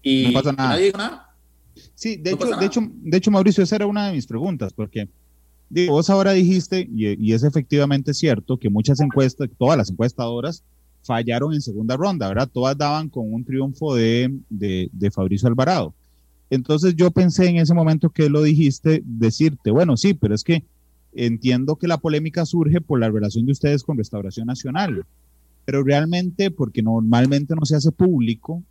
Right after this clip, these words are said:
Speaker 2: normalmente no se hace público, de las, los partidos contratan casas encuestadoras. Entonces, bueno, tampoco era efectivo si yo decía, no sé, te pregunto, si yo decía que la única encuestadora contratada por un partido político era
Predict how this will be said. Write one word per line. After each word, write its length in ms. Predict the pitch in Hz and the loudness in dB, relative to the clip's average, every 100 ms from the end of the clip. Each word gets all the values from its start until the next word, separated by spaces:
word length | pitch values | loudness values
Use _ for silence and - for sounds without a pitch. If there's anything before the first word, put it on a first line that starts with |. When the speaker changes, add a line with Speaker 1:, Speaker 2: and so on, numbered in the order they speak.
| _ | _
Speaker 2:
normalmente 460 | 110 110 110 123 151 | -10 -6 -6 -8 -10
no 80 | 151 | -12
se 80 | 147 | -10
hace 140 | 147 | -12
público, 520 | 143 151 160 - 208 _ _ _ - | -10 -8 -8 -10 -14 _ _ _ -8
de 280 | 131 165 143 _ _ _ _ _ | -2 -2 -2 _ _ _ _ _
las, 540 | - 113 110 107 - - | -2 2 2 0 -4 -8
los 200 | 117 110 | -4 -4
partidos 440 | 120 101 117 139 165 | -4 -4 -2 -2 -2
contratan 480 | 160 123 123 170 | -4 0 0 0
casas 280 | 147 143 170 | 0 -2 -2
encuestadoras. 840 | 165 104 - 85 131 185 78 - - _ _ _ _ _ _ _ _ _ _ _ _ | -4 -6 -8 -8 -4 -4 -8 -18 -20 _ _ _ _ _ _ _ _ _ _ _ _
Entonces, 280 | 110 107 127 | -10 -2 0
bueno, 180 | 156 143 | 2 2
tampoco 640 | 117 104 120 113 156 156 | 0 2 0 2 2 2
era 360 | 127 127 139 147 | 2 2 4 2
efectivo 680 | - 135 139 131 175 160 165 | 0 -2 -2 -4 -2 0 -2
si 160 | 120 | -4
yo 160 | 98 107 | 0 2
decía, 540 | 123 123 160 143 185 - _ _ 104 | 2 2 2 2 -2 -8 _ _ -6
no 160 | 104 | -4
sé, 100 | 131 | -4
te 100 | 131 | -6
pregunto, 480 | 95 92 117 120 156 _ _ _ | -6 -2 -2 -4 -8 _ _ _
si 140 | - | -4
yo 100 | 107 | 0
decía 240 | 120 117 151 | 2 2 0
que 160 | - | 0
la 140 | 110 104 | -2 0
única 320 | 104 127 156 | 0 -2 -2
encuestadora 560 | 151 151 - 156 151 120 | -2 -4 -2 -2 -2 -4
contratada 420 | 107 98 101 107 | -8 -10 -6 -6
por 140 | 131 | -6
un 60 | 147 | -6
partido 280 | 123 139 135 | -6 -6 -4
político 540 | 135 135 170 175 - | -2 -2 -4 -8 -6
era 340 | 110 110 120 | -2 0 0